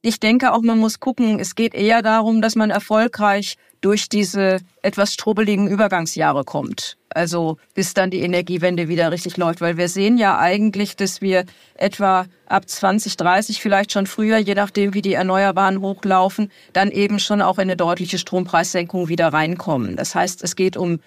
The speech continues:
Übergangsjahre und es geht nicht um die gesamte Energiewende, denn die ist zwanzig dreißig noch nicht abgeschlossen. Also und insofern bin ich da relativ sicher, dass da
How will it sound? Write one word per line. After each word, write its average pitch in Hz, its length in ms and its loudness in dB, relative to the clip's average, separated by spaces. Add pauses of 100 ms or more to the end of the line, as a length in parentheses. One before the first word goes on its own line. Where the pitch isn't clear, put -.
(140)
Übergangsjahre 202 960 2
und 190 220 -2
es 175 100 -6
geht 190 220 -2
nicht 185 240 -6 (100)
um 190 160 -2
die 185 120 0
gesamte 185 360 0
Energiewende, 151 720 -2
denn 147 160 -2
die 170 120 -2
ist - 160 -4
zwanzig 165 280 -2
dreißig 147 380 0
noch 151 120 -4
nicht 156 160 -4
abgeschlossen. - 680 -8 (360)
Also 165 260 -2
und 165 120 -2
insofern 165 560 -2 (500)
bin 190 120 0
ich 175 200 -4
da 180 160 6
relativ 185 500 0
sicher, 185 300 -2
dass 175 200 -6
da 170 360 -2